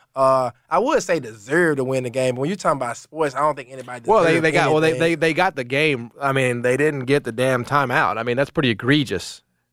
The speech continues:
Speaker 2: That was
Speaker 1: Yeah.
Speaker 2: a, that was a game-swinging call. I, I agree with, like, if we're talking about, like, uh, uh, you know, a foul that isn't called or something like that, whatever. I, I, this is something that was clear and obvious.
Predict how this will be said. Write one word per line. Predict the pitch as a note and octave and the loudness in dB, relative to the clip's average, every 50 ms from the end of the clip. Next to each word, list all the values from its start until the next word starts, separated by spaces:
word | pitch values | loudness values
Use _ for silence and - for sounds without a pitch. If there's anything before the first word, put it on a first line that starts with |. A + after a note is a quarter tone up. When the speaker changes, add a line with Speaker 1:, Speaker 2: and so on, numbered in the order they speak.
| _ _ _ _ | _ _ _ _
Speaker 2:
That | C3 D3+ F3+ | 2 2 4
was | F#3+ F3 D3 | 4 4 2
Speaker 1:
Yeah. | D#3 | 2
Speaker 2:
a, | C#3+ | 4
that | C#3 F3 A#3+ B3+ | 2 2 4 4
was | B3 G3 | 2 2
a | F#3+ | 0
game-swinging | D#3+ C3 A#2 C#3+ D#3+ D#3+ E3+ E3 E3 D3+ - - - - D#3 D#3 C#3+ C#3 C3 A#2+ A#2 | -2 -2 -2 0 0 2 2 2 0 -2 -6 -10 -6 -2 -2 -2 0 -2 -4 -4 -6
call. | A2 - - D3 C#3+ A#2 G2+ E2+ - - _ _ _ - _ - | -8 -4 0 0 2 2 0 0 -4 -8 _ _ _ -12 _ 0
I, | D3 E3+ - | 0 0 2
I | F#3 G#3 A3 | 2 0 0
agree | F#3+ D3+ - D#3 F#3+ G#3 | 0 -2 0 0 2 2
with, | F3+ F3+ | 2 2
like, | E3 D#3+ D3 D#3+ | 2 2 0 0
if | D3+ - D#3+ C#3+ | -2 -2 -2 0
we're | B2 G3+ | 0 0
talking | G3+ F3+ G3 F3 | 2 2 0 2
about, | E3 D#3 D3+ C#3+ | 2 2 2 2
like, | D3 C#3+ C#3 C3+ B2+ - _ _ _ - - | 2 0 0 -2 -4 -6 _ _ _ -8 -2
uh, | C3+ D3 D3 C3+ C3+ C3 - - | 0 2 2 2 0 -2 -2 -2
uh, | D3 D3+ D3 C#3+ | -2 -2 0 0
you | E3 | 0
know, | D3 C3+ B2 A#2+ | 0 0 -2 -2
a | - A#2+ | -4 -8
foul | - - - D3 D3 D3+ C#3 C#3 C#3 C3+ | -8 -4 0 0 2 2 2 0 0 2
that | C#3 C3+ | 2 2
isn't | C#3+ C#3 B2 C3 - | 2 0 0 -4 -4
called | - - D3 D3 D3 C#3+ | 0 0 2 2 2 2
or | D3 | 0
something | C3+ D3 C3+ D#3 D3 | -2 -2 0 0 2
like | D3 C#3+ C#3+ | 0 0 0
that, | - D3 C#3+ C#3 C3+ F#2 A2 | 0 0 2 0 0 -2 -6
whatever. | B2+ C3+ B2+ B2 A#2 G2 F#2+ G2+ - - _ _ _ _ - | -8 -10 -10 -10 -8 -6 -8 -8 -8 -12 _ _ _ _ -16
I, | - - - - | -16 -14 -12 -8
I, | - B2 - - | -8 -8 -8 -4
this | F#3 G#3+ C4 - | -2 -2 0 2
is | G3+ E3 C#3+ | 2 2 2
something | F3 E3+ D#3 D3 C#3 | 2 2 2 2 2
that | C#3 C3+ A#2 | 0 -2 -2
was | A#2+ A#2 - | -4 -10 -16
clear | - - - - G3 F3+ D3+ | -16 -6 -2 0 2 2 2
and | B2+ C3 | 2 2
obvious. | C#3 C#3+ C#3 A#2+ A2 A2+ A2 G#2+ G#2 - - - | 0 0 0 0 -2 -4 -4 -4 -4 -8 -14 -20